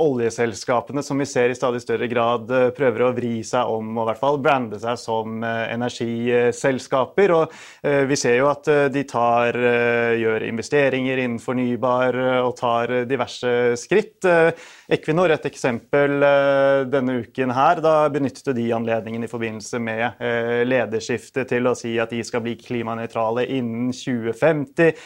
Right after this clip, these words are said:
Eh, fra tjue tjueén skal de rapportere fornybar som et eget segment. Er, eh, disse tingene her noe som gjør at det er aktuelt for deg å investere i,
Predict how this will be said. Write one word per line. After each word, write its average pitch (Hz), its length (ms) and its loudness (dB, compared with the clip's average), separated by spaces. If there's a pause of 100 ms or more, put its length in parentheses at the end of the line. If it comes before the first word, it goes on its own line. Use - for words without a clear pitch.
(220)
Eh, 127 140 2
fra 110 100 -4
tjue 120 240 -4
tjueén 156 460 2
skal 127 140 -4
de 117 100 0
rapportere 113 440 -2
fornybar 117 540 -4
som 113 320 -8
et 113 80 -8
eget 120 420 -4
segment. 147 760 -4 (520)
Er, 135 680 4 (100)
eh, 151 260 4
disse 147 300 -4
tingene 127 240 -4
her 127 140 0
noe 131 120 -4
som 135 140 -8
gjør 117 220 0
at - 260 -10
det 123 80 0
er 113 280 0 (280)
aktuelt - 540 -10
for - 100 -8
deg 104 220 -4
å 110 100 -4
investere 107 720 -10
i, - 100 -20